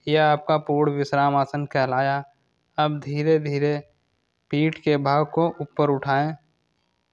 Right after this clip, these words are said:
जिससे शरीर का वजन सिर एवं नितंब पर पड़े। अब दोनों हाथों से पंजों के अंगूठे पकड़ लें इस प्रकार से। इस स्थिति में आप काफ़ी देर रह सकते हैं, परंतु शुरू में आठ से दस सेकेंड ही करें,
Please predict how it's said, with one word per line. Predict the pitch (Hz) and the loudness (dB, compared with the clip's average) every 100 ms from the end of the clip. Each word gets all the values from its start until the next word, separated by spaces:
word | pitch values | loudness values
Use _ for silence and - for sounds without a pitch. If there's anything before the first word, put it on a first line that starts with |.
| _ _ _ _ _ _ _ _ _ _ _ - | _ _ _ _ _ _ _ _ _ _ _ -4
जिससे | 147 - 170 165 | -4 0 2 2
शरीर | 165 143 156 | 2 2 0
का | 156 147 | 2 2
वजन | 143 147 151 | 2 -2 -4
सिर | 151 - 160 165 | -6 -4 0 2
एवं | 160 143 139 143 | 0 0 0 -2
नितंब | 139 - 147 147 | -4 -4 -2 0
पर | 147 143 | -2 -2
पड़े। | 147 143 147 147 - _ 143 | 0 0 0 -4 -10 _ -8
अब | 143 | -6
दोनों | 143 147 156 151 | -4 -2 -2 -2
हाथों | 143 - 147 | -2 -2 -2
से | 156 | -2
पंजों | 151 143 143 156 | -2 -2 -2 -4
के | 147 | -2
अंगूठे | 143 143 139 156 156 | -2 -4 -4 -4 -2
पकड़ | 147 151 147 | -4 -2 -2
लें | 147 147 | -2 -4
इस | 147 | -4
प्रकार | 151 143 139 | -4 0 0
से। | 139 175 180 _ _ _ _ _ _ _ _ _ _ | 0 -6 -8 _ _ _ _ _ _ _ _ _ _
इस | 160 165 165 | -2 0 2
स्थिति | 151 - 147 170 | 0 0 0 0
में | 165 | 2
आप | 151 151 151 | 4 4 2
काफ़ी | 147 139 156 | 0 2 0
देर | 156 151 147 | 2 2 4
रह | 151 | 2
सकते | 143 135 - 143 | 0 -4 -4 -4
हैं, | 160 | -2
परंतु | - 139 147 156 - | 0 2 2 -2 -6
शुरू | - 147 160 | -4 0 0
में | 165 | 0
आठ | 160 147 147 | 2 2 2
से | 165 | 0
दस | 156 151 147 | 2 0 0
सेकेंड | 143 151 151 147 | -4 0 -2 0
ही | 165 165 | -2 0
करें, | 143 147 165 | 2 2 0